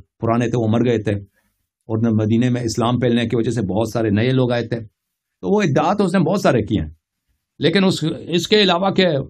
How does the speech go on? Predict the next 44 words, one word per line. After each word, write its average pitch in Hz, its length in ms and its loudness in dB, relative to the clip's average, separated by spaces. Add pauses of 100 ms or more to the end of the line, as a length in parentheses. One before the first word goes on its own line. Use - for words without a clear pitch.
(460)
اس 160 220 -4
بات 143 300 -2
کے 175 80 -2
علاوہ 151 280 2
کہ 143 120 0
وہ 139 240 0 (220)
خود 139 440 -4
جو 139 120 2
اس 131 100 -6
کے 135 80 -2
ادعا 110 400 0
ہیں 82 140 -6 (400)
کہ 117 60 -4
نبی 123 200 2
صلی 127 200 0
اللہ 127 120 -2
علیہ 135 200 0
وسلم 123 280 -2
مجھ 117 80 0
سے 110 100 -4
پیار 120 180 -2
کرتے 110 340 -4
تھے، 110 240 0
مجھے 104 160 0
خواب 110 260 -2
میں 110 80 0
نظر 101 200 0
آیا 104 100 -2
فلان 104 240 -4
فلان، 117 200 -8 (260)
اس 156 140 -2
کو 220 80 2
اگر 196 140 2
چھوڑ 175 320 2
دیں 147 100 2
تو 127 160 -2
اس 185 120 0
نے 190 120 0
کیا 104 160 0
کیا 113 180 0
پیغمبر 90 340 -2
کے 82 100 -8
لیے؟ 76 120 -8 (1040)
کہ - 60 -8